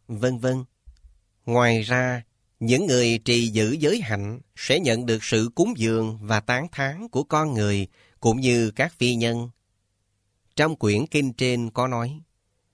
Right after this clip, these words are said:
"Các vị trời luôn luôn tôn kính những người tích tập giới hạnh. Các vị rồng sẽ luôn luôn biểu lộ sự cảm kích đối với các ngài.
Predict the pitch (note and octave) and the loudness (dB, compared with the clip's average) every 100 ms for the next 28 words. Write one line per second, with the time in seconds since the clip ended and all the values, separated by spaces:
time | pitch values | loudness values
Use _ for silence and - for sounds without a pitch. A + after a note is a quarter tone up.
0 | _ - A#3 - A#2 - A#2 A2+ A2+ A2 | _ -2 -2 2 0 2 2 4 2 2
1 | D3+ D#3 D#3 D3+ C#3+ D3+ D3+ C3+ C#3+ D#3+ | 2 2 2 0 0 0 0 0 -2 -2
2 | A#3 A#3+ G#2+ A#2 E3 A2+ G#2+ G2+ B3 - | -6 -10 -4 -2 0 2 0 -2 -6 -2
3 | A2+ G#2 - A#2+ A3+ B2 G2+ G2 A2+ _ | -2 -2 -2 0 0 -2 -8 -8 -16 _
4 | _ _ _ _ A3+ B3+ A#2 C3 G2+ A2 | _ _ _ _ 0 2 2 0 2 0
5 | G#2+ G2+ _ _ - A#2 D3+ C#3+ C3 C3 | 0 -6 _ _ -4 -2 2 2 2 2
6 | B2 A2+ A2+ E3+ A2 A2+ A#2+ - A2+ - | 0 0 0 2 4 4 2 0 -2 0
7 | G#2+ B2 - G#3+ - A#2+ D#3 C3+ C#3 - | -2 -2 -4 -6 -4 -2 -2 0 -2 -2
8 | A#3 - G#2 G#2 G2+ | -6 -4 -4 -2 -4